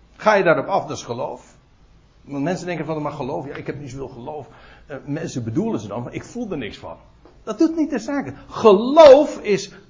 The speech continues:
amen zeggen, wat op, dat, hoe,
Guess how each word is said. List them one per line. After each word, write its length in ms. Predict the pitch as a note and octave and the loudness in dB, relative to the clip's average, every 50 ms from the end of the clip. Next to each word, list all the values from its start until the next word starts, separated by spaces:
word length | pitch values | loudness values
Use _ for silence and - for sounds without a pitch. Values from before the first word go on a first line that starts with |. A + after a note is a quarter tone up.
| - _ | -14 _
amen 540 | - B3+ C4+ D4 D#4+ D#4+ D#4 C#4+ B3 A3 G3+ | 2 6 8 8 8 8 8 6 4 2 0
zeggen, 460 | D#3+ F#3 F3+ F3+ E3+ G#3 A3 G#3+ - - | -2 -4 -4 -4 -4 -6 -8 -8 -4 -2
wat 140 | F#3+ F#3+ - | -2 0 0
op, 280 | - D#3 - - - - - | 0 -2 -2 -4 -12 -8 -2
dat, 200 | - F#3+ - - | -2 -2 -2 -2
hoe, 460 | F3 F3+ G#3 C#4+ D4+ - G4 - - | -2 0 0 2 0 0 -4 -10 -12